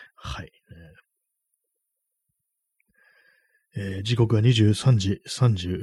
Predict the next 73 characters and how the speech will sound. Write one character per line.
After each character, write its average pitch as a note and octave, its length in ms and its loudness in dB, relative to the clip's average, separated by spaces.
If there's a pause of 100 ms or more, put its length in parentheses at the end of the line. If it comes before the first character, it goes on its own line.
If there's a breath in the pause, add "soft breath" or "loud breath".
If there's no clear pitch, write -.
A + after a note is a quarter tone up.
(120)
五 A2 60 2
分 G2 200 0
で G2+ 220 -4
ご G2 140 -6
ざ G2 100 -4
い F#2 60 -6
ま F#2 100 -10
す。 - 440 -16 (200)
な D3 60 4
ん C#3 40 4
か A2+ 80 2
こ G#2 100 0
う、 - 40 2
面 D#3 80 8
白 F#3+ 160 10
い - 20 12
話 - 400 2
を - 60 0
し - 160 -2
よ C3 80 2
う - 20 0
っ - 20 -4
て - 100 -14
言 A2+ 80 0
い - 20 0
な A2+ 80 0
が A2 60 -4
ら、 G#2+ 80 -4
な D3 80 2
ん D3 60 0
か G#2+ 100 -8
こ G2+ 260 -8
う、 - 40 -20 (500 loud breath)
あ A#2 120 2
れ C3 60 6
で C3+ 80 6
す A2 140 2
ね、 G#2 100 2
こ G2+ 80 0
う、 - 20 2
歴 A#2 200 2
史 - 80 -4
っ - 40 -10
て、 B2+ 160 6
歴 B2 220 2
史 - 80 2
の C#3 80 10
話 C3+ 180 6
だ A#2 80 2
と F#2+ 120 -4
か F2+ 100 -6
ね、 F#2+ 180 -2
ま F#2 180 -6
あ、 F2 40 -12
そ A2 100 -6
ん G#2 40 -2
な G#2 60 -2
話 G#2 120 -4
に G2 60 -2
な G#2+ 60 0
っ - 20 -12
ち - 80 -10
ゃ F#2+ 40 -2
い - 40 -6
ま - 80 -14
す - 80 -10
ね、 F2+ 80 -10
ど F#2 80 -8
う - 40 -10
し - 60 -10
て - 80 -2
も F2 140 -6
ね。 E2+ 240 -12